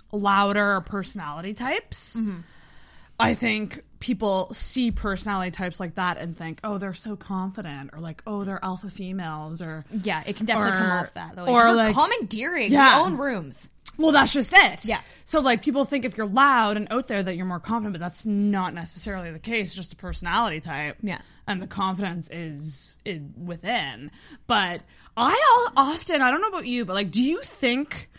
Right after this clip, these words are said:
Speaker 1: when you think of people in your life, like, your friends, do you think that they think that you're confident?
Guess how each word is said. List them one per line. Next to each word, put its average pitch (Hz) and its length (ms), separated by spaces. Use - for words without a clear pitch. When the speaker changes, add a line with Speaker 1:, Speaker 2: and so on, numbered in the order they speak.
Speaker 1:
when 277 100
you 403 120
think 403 240
of - 80
people 269 240
in 220 160
your 202 160
life, 165 640
like, 190 200
your 180 120
friends, 170 520
do 226 100
you 262 240
think 359 360
that 262 160
they 214 140
think 220 220
that 175 100
you're 156 120
confident? 185 480